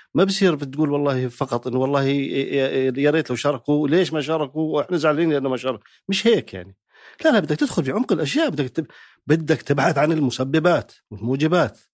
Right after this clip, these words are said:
ليش هذه الأحزاب ما شاركت؟ والأحزاب اللي شاركت، هل أحز-، هل فعلًا شاركت بثقلها الحزبي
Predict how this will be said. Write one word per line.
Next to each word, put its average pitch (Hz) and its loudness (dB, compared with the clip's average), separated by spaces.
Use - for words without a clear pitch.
ليش 143 2
هذه 147 0
الأحزاب 123 -2
ما 165 0
شاركت؟ 180 -2
والأحزاب 139 2
اللي 185 2
شاركت، 151 0
هل 151 -2
أحز-، - -10
هل 151 -2
فعلًا 160 2
شاركت 135 0
بثقلها 143 0
الحزبي 143 -4